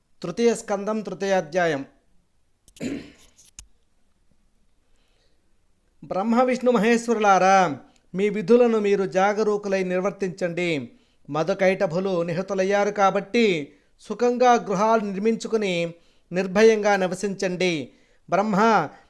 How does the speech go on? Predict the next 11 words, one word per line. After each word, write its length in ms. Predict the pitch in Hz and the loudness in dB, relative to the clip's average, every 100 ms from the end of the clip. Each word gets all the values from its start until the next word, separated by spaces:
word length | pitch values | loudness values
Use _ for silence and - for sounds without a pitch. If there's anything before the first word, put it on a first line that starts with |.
| - | -6
నాలుగు 420 | 175 220 262 247 | 0 4 4 4
విధాల 440 | 247 240 240 233 | 4 6 6 6
సృష్టిని 540 | 226 185 180 233 220 208 | 2 -2 -8 -4 -2 -2
నిర్వహించు 880 | 190 208 208 190 190 202 196 165 123 _ _ _ | -2 -2 -2 -2 -4 -4 -2 -4 -8 _ _ _
మృ-, 320 | 156 175 185 190 | -10 -8 -6 -4
మృదువుగా 540 | 185 185 220 190 196 | 0 4 4 4 0
చెప్పింది, 760 | 190 190 - 190 185 175 139 - _ _ | 0 -4 -4 -2 0 -2 -2 -10 _ _
సుకుమారంగా 760 | - 208 220 220 208 202 190 190 | -10 -6 -2 2 2 0 0 2
ఆజ్ఞాపించింది. 1120 | 185 180 196 190 180 147 170 160 165 147 120 - _ _ - | 2 0 0 0 -2 -8 -12 -8 -6 -6 -10 -14 _ _ -10
విన్నాను. 680 | 156 160 151 147 123 - _ _ 156 | -8 -6 -6 -6 -8 -14 _ _ -12
అప్పుడు 520 | 151 185 151 135 | -8 -6 -6 -6